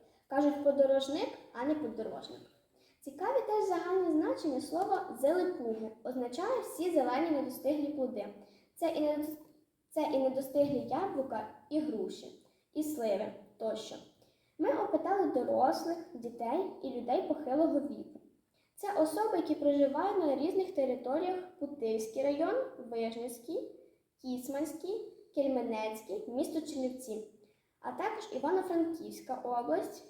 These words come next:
Київська, Сумська, Вінницька, Чернігівська, Харківська. Але найбільше охоплено людей Чернівецької області.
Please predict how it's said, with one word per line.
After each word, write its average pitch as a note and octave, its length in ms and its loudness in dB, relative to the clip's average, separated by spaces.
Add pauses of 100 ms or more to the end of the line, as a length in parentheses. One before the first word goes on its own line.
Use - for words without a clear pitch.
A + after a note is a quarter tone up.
(180)
Київська, A3+ 640 -2 (320)
Сумська, C4 680 -4 (460)
Вінницька, C4 640 -4 (280)
Чернігівська, - 800 0 (400)
Харківська. - 640 -8 (800)
Але A#3+ 360 0
найбільше B3+ 520 -4
охоплено C4 640 0
людей A#3 360 0
Чернівецької C4 580 2
області. - 580 -2